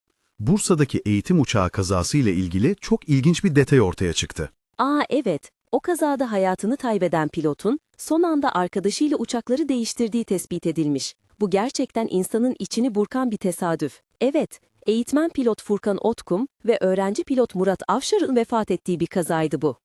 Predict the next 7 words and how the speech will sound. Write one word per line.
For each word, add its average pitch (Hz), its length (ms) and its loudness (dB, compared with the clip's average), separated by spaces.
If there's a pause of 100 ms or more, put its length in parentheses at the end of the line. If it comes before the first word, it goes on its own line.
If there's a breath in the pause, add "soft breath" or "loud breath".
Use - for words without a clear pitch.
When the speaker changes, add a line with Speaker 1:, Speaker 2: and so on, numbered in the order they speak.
(100)
Speaker 1:
Kesinlikle 110 560 2
çok - 220 -2
üzücü. 76 360 -4 (500)
Asayiş 139 540 0
haberlerine 123 540 2
devam 101 300 2
ederken, 110 520 0